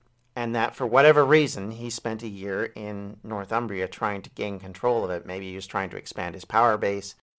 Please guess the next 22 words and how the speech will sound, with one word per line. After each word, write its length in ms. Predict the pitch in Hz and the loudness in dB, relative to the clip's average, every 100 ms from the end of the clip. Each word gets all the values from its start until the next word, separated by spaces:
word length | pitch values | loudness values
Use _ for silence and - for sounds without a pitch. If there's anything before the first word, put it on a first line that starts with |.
| _ _ _ | _ _ _
Who 340 | - 156 135 | -8 -4 0
knows? 600 | 120 117 92 - - - _ _ _ _ _ - | 0 0 -2 -8 -20 -20 _ _ _ _ _ 0
But 300 | 127 117 - _ _ _ _ | 2 2 -4 _ _ _ _
I 100 | 131 | -2
think 460 | 135 - 170 160 170 | -2 -6 -4 -4 -2
there 220 | 139 123 | -2 -2
is 440 | - 139 143 139 - | -2 -2 -2 -4 -10
some 320 | - - 120 120 | -10 -6 -6 -6
compelling 440 | 117 120 123 139 | -8 -4 -2 2
arguments 480 | 117 120 123 131 - | 0 0 -6 -12 -10
to 60 | |
be 60 | 110 | -8
made, 200 | 98 110 | -6 -6
and 100 | 117 | -6
I, 140 | 104 - | -8 -10
I 80 | 101 | -14
think 260 | - 101 | -12 -14
Professor 340 | - 104 98 107 | -12 -12 -12 -10
Wolff 200 | 98 - | -10 -12
has 80 | 101 | -12
done 160 | |
a 60 | 90 | -12